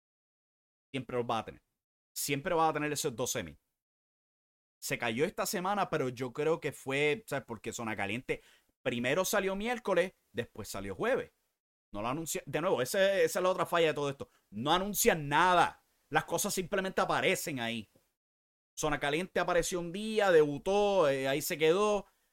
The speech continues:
Al, la semana después, mágicamente, otro día en la semana.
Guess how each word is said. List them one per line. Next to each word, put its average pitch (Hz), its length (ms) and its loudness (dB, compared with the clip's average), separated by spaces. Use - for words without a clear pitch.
Al, 143 300 0
la 139 100 -4
semana 156 300 -2
después, 202 540 -2
mágicamente, 160 960 0
otro 156 280 4
día 160 80 2
en 156 60 0
la 151 80 0
semana. 196 540 0